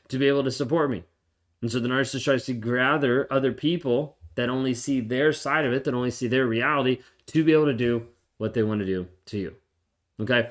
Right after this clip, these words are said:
Now, you might see this as, like, a sibling in, from, in the narcissistic family that might cover up for the narcissistic family member's wrongdoing or spread rumors or discredit those who actually challenge the narcissist behavior,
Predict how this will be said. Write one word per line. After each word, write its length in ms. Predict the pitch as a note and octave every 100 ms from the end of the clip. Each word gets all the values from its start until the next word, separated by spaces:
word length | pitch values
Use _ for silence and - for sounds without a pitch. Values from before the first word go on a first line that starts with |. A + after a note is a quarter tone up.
| -
Now, 180 | C3+ C3+
you 160 | A2 C#3+
might 260 | D3+ D3+
see 260 | - D#3+ F3
this 320 | D#3+ C#3+ C#3 C3+
as, 300 | C3 B2+ B2
like, 200 | B2+ A2
a 100 | A2+
sibling 560 | - D#3 C#3 A2+ C#3 - _ _ -
in, 600 | C#3+ C#3+ C#3+ C#3 - B2
from, 200 | C#3+ C#3
in 120 | D3 D3
the 60 |
narcissistic 500 | C#3 C3+ C3 B2+ B2+
family 320 | B2 A2+ B2
that 100 | C3
might 300 | B2 C3 A2
cover 360 | - C#3+ C3+ B2
up 240 | D#3 -
for 220 | - C3 C3
the 60 |
narcissistic 440 | A#2 A#2 C3 A2 A2
family 300 | A#2+ A#2+ A#2+
member's 340 | A#2 A#2+ A#2 - _ -
wrongdoing 480 | A#2 A#2 B2 A#2 - _ _ _ _
or 320 | B2 B2+ C3+ B2
spread 560 | - - A2+ A2+ A#2+ -
rumors 520 | A#2+ C3+ B2+ E2+ - -
or 340 | B2+ B2+ B2 A#2
discredit 960 | A#2 A2+ B2+ - - C#3 C3+ B2 A#2
those 320 | B2 B2 B2
who 100 | C3
actually 260 | A2+ A2+ B2
challenge 400 | A#2 A#2 A#2 A2 - _ _
the 400 | C3 B2 B2+ A2
narcissist 480 | G#2 A2 G#2 - G#2
behavior, 420 | A2 G#2+ G2+ -